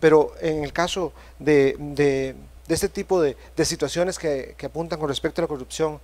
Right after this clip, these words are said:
eh, nuestra universidad está libre de ella.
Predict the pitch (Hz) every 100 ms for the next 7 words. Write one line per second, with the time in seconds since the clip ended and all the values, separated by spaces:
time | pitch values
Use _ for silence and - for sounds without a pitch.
0 | - - - - 151 139 135 135 - -
1 | - - - - - 165 160 160 147 135
2 | 156 156 156 160 147 135 120 120 113